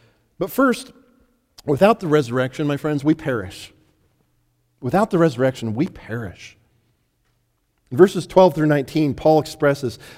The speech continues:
that if Christ has not been raised, then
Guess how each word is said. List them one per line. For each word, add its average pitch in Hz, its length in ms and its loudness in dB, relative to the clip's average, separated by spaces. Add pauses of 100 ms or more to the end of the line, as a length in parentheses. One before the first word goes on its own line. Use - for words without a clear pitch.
that 139 120 4
if 135 160 0
Christ 190 540 -2 (360)
has 170 220 -4
not 160 240 0
been 131 240 -2
raised, 120 480 -4 (220)
then 139 260 -2